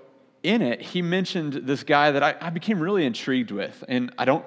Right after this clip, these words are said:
speak French, so I may completely butcher this pronunciation. So if you speak French, I'm really sorry. Um, his name is Pierre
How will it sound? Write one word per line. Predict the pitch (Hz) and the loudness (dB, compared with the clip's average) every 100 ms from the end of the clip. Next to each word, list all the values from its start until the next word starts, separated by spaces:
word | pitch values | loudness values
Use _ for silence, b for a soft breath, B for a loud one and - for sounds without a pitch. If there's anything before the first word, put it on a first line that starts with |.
| - | -12
speak | - - 170 165 | -8 -2 -2 -2
French, | - 139 - - | -2 -2 -2 -2
so | 123 | 0
I | |
may | 120 135 | 2 0
completely | 131 107 - 151 - 131 | -2 -8 -4 -2 -2 -4
butcher | 104 - 120 110 - 120 | -6 -6 -2 -2 0 -2
this | 113 - | -2 -4
pronunciation. | 120 117 107 107 107 107 - 120 117 | -4 -2 -4 -4 -2 -2 -4 -8 -8
So | - | -8
if | 110 | -6
you | 110 | -8
speak | - 117 - | -4 -6 -4
French, | 120 113 | -6 -4
I'm | - 101 101 | -6 -8 -6
really | 107 110 104 | -2 0 0
sorry. | - 113 113 110 B B B B B - | 0 2 2 0 B B B B B 2
Um, | 123 90 - B | 4 2 -8 B
his | - 151 | -2 0
name | 156 175 160 | 0 0 2
is | 123 110 - | 0 -2 -12
Pierre | - 135 147 165 | -2 4 6 6